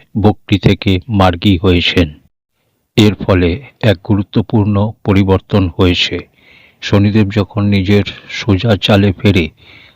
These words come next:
তখন জীবনের প্রত্যেকটা ক্ষেত্রে যা আটকে থাকা কাজ আছে, তাতে গতি আসতে শুরু করে। লম্বা সময় ধরে জীবনে যে চ্যালেঞ্জ ছিল, যে সমস্যা ছিল,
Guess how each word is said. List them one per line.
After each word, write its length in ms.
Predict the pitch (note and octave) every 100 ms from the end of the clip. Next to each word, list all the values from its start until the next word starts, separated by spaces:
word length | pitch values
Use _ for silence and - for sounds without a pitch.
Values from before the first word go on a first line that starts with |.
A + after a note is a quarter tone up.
| -
তখন 260 | F#2 - G2+
জীবনের 460 | F#2 F#2 G2 G2+ G2+ -
প্রত্যেকটা 540 | G#2+ - - - -
ক্ষেত্রে 540 | G2+ - G#2 - - E2 D#2+ _ - _ _ -
যা 220 | G2 G#2 F#2+
আটকে 320 | G2 - - G#2
থাকা 300 | - F#2+ F#2+ -
কাজ 240 | G#2 G2+ G2
আছে, 300 | G#2+ - F2+ D#2 - - - - _
তাতে 240 | - F#2+ G#2+
গতি 340 | F2 G2 - A2
আসতে 340 | G#2+ - - F#2 A2 -
শুরু 280 | - G#2 F#2+
করে। 300 | - E2 D2 - - _ _ _ _ _ _ -
লম্বা 380 | G2 G2+ G2 G#2+
সময় 400 | - G2+ G2+ G#2
ধরে 280 | F#2 G2+ F2+ E2+ - _ -
জীবনে 420 | G2 F2+ G#2+ G#2
যে 120 | F#2+ G#2+ -
চ্যালেঞ্জ 440 | - F#2+ F#2+ G#2+ -
ছিল, 240 | - G#2+ F#2 E2 - - _ _ _
যে 200 | G2 G#2+ G2
সমস্যা 500 | - G2 G2+ - A2+
ছিল, 280 | G2 - F2